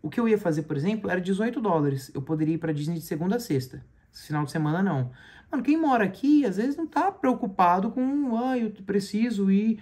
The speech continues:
na Disney no final de semana." Depende, você trabalha, enfim, algo do tipo também, né? Mas eu acho que trezentos dólares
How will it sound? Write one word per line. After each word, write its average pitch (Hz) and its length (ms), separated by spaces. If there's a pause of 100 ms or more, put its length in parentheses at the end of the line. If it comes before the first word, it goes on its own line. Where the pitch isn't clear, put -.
(300)
na 190 80
Disney 180 320
no 165 60
final 190 180
de 190 60
semana." 160 280
Depende, 240 420
você - 120
trabalha, 131 460
enfim, - 200
algo 139 180
do 139 100
tipo - 220
também, 123 260
né? 123 160 (600)
Mas 170 600
eu 170 80
acho 160 120
que 180 80
trezentos 185 380
dólares 156 680